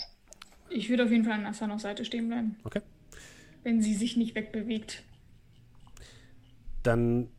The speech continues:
Speaker 2: bemerkt die Frau euch später und ihr hört, "Hallo! Ist, ist da jemand? Hallo!"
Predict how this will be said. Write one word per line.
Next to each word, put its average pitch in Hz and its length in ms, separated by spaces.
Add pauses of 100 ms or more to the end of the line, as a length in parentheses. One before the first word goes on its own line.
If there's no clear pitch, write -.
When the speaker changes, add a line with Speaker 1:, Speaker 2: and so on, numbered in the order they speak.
(280)
Speaker 2:
bemerkt 117 600
die 185 60
Frau 170 400
euch 165 160
später 185 540
und 151 300
ihr 135 120
hört, 139 340 (220)
"Hallo! 165 520 (640)
Ist, - 200
ist - 160
da 165 60
jemand? 214 440
Hallo!" 214 420